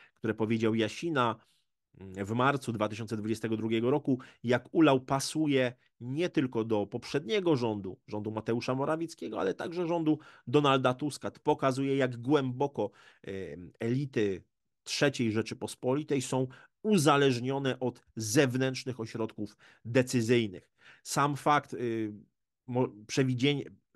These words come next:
te-, tego, że u-, porozumienie przewiduje możliwość stacjonowania obcego wojska na terytorium państwa polskiego, nie re-, nie reguluje jego statusu, odpowiedzialności prawnej.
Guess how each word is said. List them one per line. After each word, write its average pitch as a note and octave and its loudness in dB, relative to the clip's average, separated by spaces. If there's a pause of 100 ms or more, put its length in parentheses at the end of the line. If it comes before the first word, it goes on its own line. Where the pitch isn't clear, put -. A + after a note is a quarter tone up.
(180)
te-, C3 0
tego, C#3 4
że A2+ 2
u-, B2+ -4
porozumienie B2+ 0
przewiduje B2 0 (260)
możliwość A#2 -2
stacjonowania B2+ 0
obcego C#3+ 2
wojska C3+ 2
na G#2 -4
terytorium G#2 -6
państwa G2 -8
polskiego, G2+ -8
nie C3+ 4
re-, C3 4
nie C#3 -2
reguluje C3 0 (300)
jego B2+ 2
statusu, C3+ -4
odpowiedzialności B2+ -2
prawnej. A#2+ -2